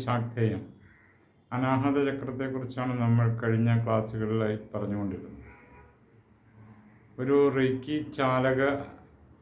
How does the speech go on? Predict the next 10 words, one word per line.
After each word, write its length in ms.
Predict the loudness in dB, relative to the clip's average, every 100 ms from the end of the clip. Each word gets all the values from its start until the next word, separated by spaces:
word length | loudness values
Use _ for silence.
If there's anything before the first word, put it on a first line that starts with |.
| -2
വേദി 400 | 2 4 4 2 0
അല്ലെങ്കിൽ 420 | 0 2 2 2 -2 -6 -8
ഒരു 180 | -4 -2 0 -2 0
രോഗശാന്തിക്കാരനായി 1700 | 2 2 2 -2 -6 -14 -6 -2 2 2 2 2 2 2 2 2 2 -2 -8 -20 -20 -20 -14 0
മാറുന്നതിന് 800 | 4 6 6 4 2 2 0 -6 -14 -20 -20 -20 -20 -20 -20 -20 -18 -6
നമ്മളൊരു 440 | 0 2 2 2 2
റേക്കി 320 | 2 2 0 0
മാസ്റ്ററെ 420 | 2 0 -2 -2 -2
സമീപിച്ച് 680 | 0 0 2 4 2 0 -2 -2 -4 -16 -20 -20 _ -16 -4
റേക്കി 380 | -2 -2 -2